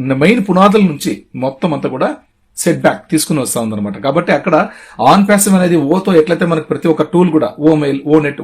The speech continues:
ఓ ట్రిమ్ అయితే ఎలాగైతే ఉన్నాయో, ఇక్కడ కూడా మనకు మెయిల్ సర్వీస్ ఓతోనే ఉంటుంది. But ఇక్కడ ఆన్ ఫ్యూషన్ మెయిల్ అని ఉంటుంది ప్రెజెంట్ తాత్కాలికంగా, ఇది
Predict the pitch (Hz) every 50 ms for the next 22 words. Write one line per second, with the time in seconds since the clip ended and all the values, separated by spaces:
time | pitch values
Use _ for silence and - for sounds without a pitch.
0 | 139 151 151 151 156 151 139 131 156 147 131 131 143 139 139 - - 120 123 135
1 | 143 135 127 - - - - - _ _ _ - 160 175 240 247 208 247 233 220
2 | 202 185 151 165 160 165 185 185 - 190 170 185 165 156 151 165 165 180 170 165
3 | 151 135 160 156 175 190 170 185 - 180 170 170 147 123 - - 139 160 196 202
4 | 196 226 208 - 220 214 196 165 160 165 165 156 139 117 104 - 98 95 - -
5 | 151 156 180 160 - - - - 160 190 190 - - 170 151 - - 117 104 95
6 | - - _ _ _ _ _ _ - - - - - 160 165 190